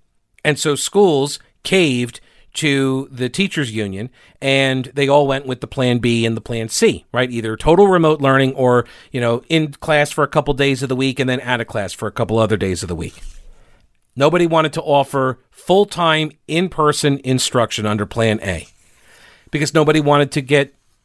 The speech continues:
in trouble, right? Nobody wanted to be the poster child if they did it and then there was an outbreak of some kind. Oh my gosh, everybody would be focusing on them. And honestly, the amount of scolding hall monitor B S that the media,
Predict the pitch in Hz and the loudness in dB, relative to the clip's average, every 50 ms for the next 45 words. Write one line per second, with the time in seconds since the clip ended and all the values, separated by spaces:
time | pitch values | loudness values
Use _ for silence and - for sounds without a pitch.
0 | _ _ 147 147 139 - - 226 262 170 95 78 98 127 151 - 120 139 143 147 | _ _ -8 -8 -6 -2 -2 -2 -2 -2 -6 -10 -4 -4 -4 -4 -4 -6 -6 -4
1 | 185 196 175 160 160 160 160 147 - 139 127 151 156 151 135 123 117 131 - _ | -4 -4 -2 -2 -2 -2 -2 -2 -4 -2 0 2 2 4 2 0 0 -2 -6 _
2 | _ _ _ - 131 - - 165 190 202 202 - - 147 - - 139 123 123 127 | _ _ _ -16 -14 -6 0 2 2 2 2 0 -8 -8 -4 0 0 2 2 0
3 | 117 120 - - 127 143 139 - 247 269 208 180 160 147 - - - - - 120 | -2 -4 -8 -6 -6 -6 -2 0 0 2 2 2 0 0 -4 -10 -20 -20 -14 -12
4 | 127 123 127 131 143 147 151 151 165 180 185 196 226 262 269 202 185 175 160 151 | -6 -4 -2 -2 -2 0 -2 -2 -2 -4 -2 0 0 0 0 0 -2 -4 -4 -4
5 | - 156 123 - - 151 147 139 151 147 143 143 143 139 143 147 151 147 143 156 | -4 -8 -8 -4 -4 -4 -4 -2 -2 0 2 2 2 2 2 2 2 0 0 2
6 | 147 135 - - 143 135 135 135 139 139 135 139 127 135 127 127 - 135 135 - | 2 2 2 2 0 0 0 0 2 2 2 2 0 -2 -4 0 0 0 0 0
7 | 135 - 143 131 127 127 127 120 110 104 - 160 160 151 160 202 247 - - 151 | -4 -6 -4 -4 -2 -2 -2 -4 -6 -6 -4 -4 0 2 2 2 0 0 -4 -4
8 | 151 156 - _ - - - - _ - 147 151 147 151 160 175 202 202 - 165 | -4 -4 -4 _ -16 -20 -20 -20 _ -6 -2 -2 0 2 2 2 0 0 -2 -4
9 | - - - - - - 175 196 196 208 175 202 196 180 143 - - 165 180 190 | -4 -4 -4 -4 -2 2 2 4 4 4 2 2 2 2 0 0 4 6 6 6
10 | 190 180 170 170 180 180 175 - - 160 143 135 107 - - 175 190 175 170 190 | 6 4 2 2 2 0 0 0 0 0 0 0 -4 -2 0 0 2 2 2 4
11 | 196 165 160 - - - - - - - 151 143 - 147 143 147 170 196 196 185 | 4 2 2 0 -2 -12 -14 -18 -6 -4 -4 -2 0 0 0 0 0 0 -2 0
12 | 175 170 165 156 151 151 143 | 0 2 4 4 4 2 0